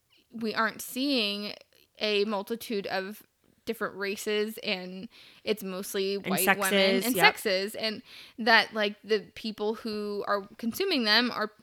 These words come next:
Speaker 1: people that identify with the victim typically.
Speaker 2: Right. Like, "Oh, it could be me next."
Speaker 1: Yeah. Which is sad. I mean, it, it, like, on the one hand, it makes sense. It's, like, the whole, like, Bachelor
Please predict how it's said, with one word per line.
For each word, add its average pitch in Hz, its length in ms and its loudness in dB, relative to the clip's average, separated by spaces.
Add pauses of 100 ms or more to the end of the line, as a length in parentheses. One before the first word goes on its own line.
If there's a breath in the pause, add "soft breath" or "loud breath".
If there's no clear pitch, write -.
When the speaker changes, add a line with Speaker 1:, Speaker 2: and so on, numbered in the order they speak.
(180)
Speaker 1:
people 220 260 -6
that 220 140 4
identify 247 560 4
with 226 140 -2
the 233 60 -4
victim 226 480 -6
typically. 185 380 -4
Speaker 2:
Right. 110 240 -10 (320 soft breath)
Like, 196 200 -2
"Oh, 208 200 10
it 180 100 2
could 175 200 -4
be 175 140 0
me 175 300 2
next." - 600 -4
Speaker 1:
Yeah. 226 420 2 (600)
Which 262 140 -6
is 311 340 -4
sad. 220 540 4
I 208 80 2
mean, 240 220 0
it, 214 160 -4
it, 226 160 0 (240)
like, 240 160 0
on 240 100 4
the 240 60 -2
one 240 160 0
hand, 269 140 0
it - 20 0
makes 196 240 -6
sense. 220 200 -2
It's, 214 140 -8
like, 190 160 -4
the 208 100 -6
whole, 190 420 -4
like, 175 140 -4 (120)
Bachelor 180 840 0